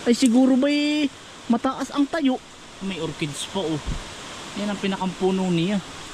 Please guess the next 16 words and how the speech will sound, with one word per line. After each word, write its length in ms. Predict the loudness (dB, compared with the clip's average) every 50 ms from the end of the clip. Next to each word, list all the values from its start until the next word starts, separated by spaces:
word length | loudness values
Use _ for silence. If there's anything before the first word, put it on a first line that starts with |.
| -14 -14 -6 -2 0
Para 160 | 0 0 2
siyang 480 | 2 4 4 6 6 4 2 2 2
uri 320 | 4 4 4 6 4 4 2
ng 80 | 2
baging. 560 | 2 2 0 0 -2 -2 -2 2 4 4 4 4 2 0 -4 -10 -14 -14 -14 -14 -14 -14 -14 -14 -14 -6 -2 0
Ari 160 | 2 2 2
po 160 | 2 2 2
ang 60 | 2
pinakampuno, 580 | 2 2 2 0 -2 0 2 2 4 4 4 4
oh. 240 | 4 4 4 2 2 0 -6 -8 -8 -10 -12 -12 -12 -14 -12 -12 -12 -12 -12 -12 -12 -12 -14 -12 -12 -4 0
Ari 240 | 2 4 6 6 6
na 80 | 6 4 2
nga, 80 | 0 -2 -6 -8 -4 -2
yung 80 | 0 0 0 -2
ipinakita, 560 | -2 2 2 2 4 4 2 0 0 0 0
ganari. 320 | 2 2 2 2 0 -2